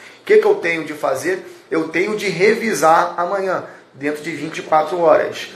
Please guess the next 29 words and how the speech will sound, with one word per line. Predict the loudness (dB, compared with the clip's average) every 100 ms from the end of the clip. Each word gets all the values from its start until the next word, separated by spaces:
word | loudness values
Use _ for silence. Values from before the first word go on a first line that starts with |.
| -10
Cuidado! | -8 2 4 4 2 -4 -14 -20 -20 -20 _
Uma | -2 -2
coisa | -2 0 0 2 2
é | 4 2 0
revisar, | 0 -2 -2 -2 2 2 2 -6 -18 -20 -8
outra | -6 -2 -4
coisa | -4 -6 -6 -6
é |
estudar | -6 -6 2 2
tudo | 2 -4 -4
de | 0
novo. | 2 2 -2 -12 -20 -18 -4
Não | -4
faz | 0 2 2 0
sentido | -6 -10 -12 -8 0
você | 2 2 0
estudar | -4 -6 2 4
uma | 4 2 4
hora | 6 6 4 0 -8 -20 _
de | -8
processo | -4 -4 -2 -4 -4 -6
civil | -10 -6 -2
de | 0
novo, | 0 0
petição | 0 -2 0 0
inicial, | 0 0 2 4
contestação, | 2 -6 -8 -6 -4 0 0 0 -4 -14 -16 -12
improcedência, | -4 -2 -2 0 4 4 2 -2 -4 -6 -16 -20 _
reconvenção. | -6 2 4 2 2 4 4 0